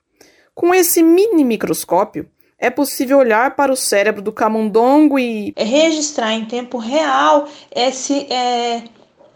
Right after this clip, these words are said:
Speaker 2: influxo de cálcio que tá ocorrendo nas células ali. Ele tá registrando o potencial de ação, a passagem ali da informação de um neurônio pra outro.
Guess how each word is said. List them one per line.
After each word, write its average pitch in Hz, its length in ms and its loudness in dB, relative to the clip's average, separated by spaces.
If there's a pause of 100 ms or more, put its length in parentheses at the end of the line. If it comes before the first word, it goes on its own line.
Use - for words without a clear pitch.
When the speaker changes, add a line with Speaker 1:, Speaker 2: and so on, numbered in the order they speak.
(160)
Speaker 2:
influxo 262 420 -2
de 339 140 0
cálcio - 480 -2 (1040)
que 233 120 -6
tá 226 140 0
ocorrendo 220 360 -2
nas 247 220 0
células 233 420 0
ali. 240 140 0
Ele 180 100 -4
tá 180 120 -4
registrando 247 800 0 (220)
o 262 80 -2
potencial 269 760 2
de 294 80 2
ação, 277 580 0 (200)
a 208 120 -8
passagem 269 640 2
ali 269 100 -4
da 269 100 -2
informação 262 720 0
de 294 80 -4
um 285 100 0
neurônio 277 720 0 (140)
pra 311 200 0
outro. - 360 -4